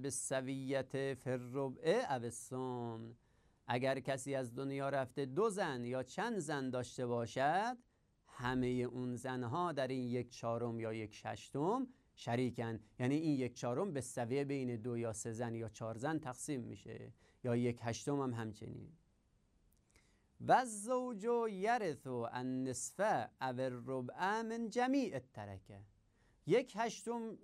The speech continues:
یک چهارم یا یک دومی که سهم و فرض زوجه از کل ترکه زنه، یعنی از تمام اموال زن یک چهارم یا یک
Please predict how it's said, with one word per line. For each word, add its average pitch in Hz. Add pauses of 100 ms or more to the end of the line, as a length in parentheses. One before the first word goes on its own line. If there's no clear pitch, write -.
(200)
یک 165
چهارم 233
یا 156
یک 139
دومی 156
که 135
سهم 120 (300)
و 127
فرض 147
زوجه 135
از 139
کل 185
ترکه 113
زنه، 101 (440)
یعنی 135
از 143
تمام 240
اموال 135
زن 123
یک 120
چهارم 120
یا 113
یک 113